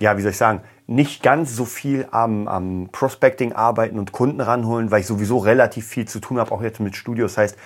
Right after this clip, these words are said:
wenn ich jetzt irgendwie drei, vier Kunden hätte, für die ich was schreibe, wäre das ein bisschen schwierig zu handeln. Das heißt,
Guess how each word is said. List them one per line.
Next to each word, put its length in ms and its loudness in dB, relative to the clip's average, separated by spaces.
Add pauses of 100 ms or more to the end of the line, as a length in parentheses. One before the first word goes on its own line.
(180)
wenn 80 -6
ich 60 -4
jetzt 120 -6
irgendwie 220 -2
drei, 240 4
vier 160 -6
Kunden 300 -4
hätte, 260 -2
für 100 -12
die 100 -10
ich 100 -12
was 100 -10
schreibe, 440 0 (280)
wäre 340 6
das 200 0
ein 60 -4
bisschen 260 -6
schwierig 440 -6
zu 120 -12
handeln. 420 0
Das 160 -4
heißt, 320 2